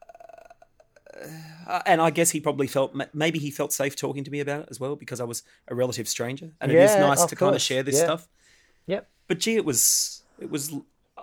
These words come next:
Speaker 1: I felt, um,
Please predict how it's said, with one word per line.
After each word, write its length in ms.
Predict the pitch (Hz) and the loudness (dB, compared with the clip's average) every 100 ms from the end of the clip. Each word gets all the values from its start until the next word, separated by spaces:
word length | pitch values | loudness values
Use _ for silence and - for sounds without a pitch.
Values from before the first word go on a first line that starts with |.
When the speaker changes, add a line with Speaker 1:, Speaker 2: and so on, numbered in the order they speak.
| _ | _
Speaker 1:
I 160 | - 160 | 4 4
felt, 340 | 160 151 143 - _ _ _ _ _ _ _ _ _ _ - | 6 2 0 -2 _ _ _ _ _ _ _ _ _ _ -2
um, 420 | 131 123 117 | -2 -2 -8